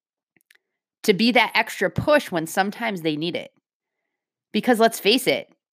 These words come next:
as motivated as we may be, we all hit those bumps in the road and we all have those, those hump days that we struggle and we need to get over.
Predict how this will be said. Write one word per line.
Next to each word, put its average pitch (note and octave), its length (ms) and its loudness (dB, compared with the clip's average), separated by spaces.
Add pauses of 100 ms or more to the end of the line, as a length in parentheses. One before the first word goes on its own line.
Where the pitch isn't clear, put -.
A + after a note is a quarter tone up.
(440)
as F#3 120 4
motivated A3+ 520 6
as G#3 160 4
we G3+ 140 0
may G3 180 4
be, G#3 220 2
we F3 300 0
all E3+ 320 8
hit - 360 -4
those E3 260 0
bumps D3 340 0
in F3 80 -2
the E3 100 -4
road E3+ 380 2
and C#3+ 240 -8
we D#3+ 100 0
all E3+ 200 6
have F3 260 2
those, E3 320 2
those E3 260 0
hump A#3 440 2
days D3+ 420 0
that D3+ 160 2
we E3 100 0
struggle E3+ 540 2
and C3+ 140 -4
we D3 80 -4
need D3+ 200 -4
to D#3 80 -8
get C#3 140 -2
over. C3+ 380 -2